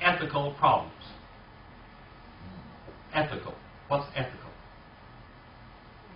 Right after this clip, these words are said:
Now, this is a, a s-, a church, I mean, a city of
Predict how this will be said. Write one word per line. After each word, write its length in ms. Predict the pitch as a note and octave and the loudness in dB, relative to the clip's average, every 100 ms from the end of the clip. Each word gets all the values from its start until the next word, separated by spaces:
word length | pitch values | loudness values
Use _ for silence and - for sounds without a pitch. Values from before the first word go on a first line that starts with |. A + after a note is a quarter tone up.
| F3 F3+ - - - - - - - - - | -16 -16 -16 -18 -18 -18 -18 -16 -16 -14 6
Now, 180 | B2 G3+ | 10 10
this 160 | A3+ | 8
is 100 | G3 | 4
a, 240 | F3+ D3+ - | 6 6 2
a 60 | C3+ | -2
s-, 180 | - - | -4 -4
a 220 | C3 C3 | -2 -2
church, 260 | F3+ D#3 C#3+ | 2 2 4
I 140 | B2+ B2+ | 2 2
mean, 120 | A#2+ | 0
a 120 | G#2+ | -4
city 320 | - F#3 C3 | -2 -2 0
of 80 | A2 | -2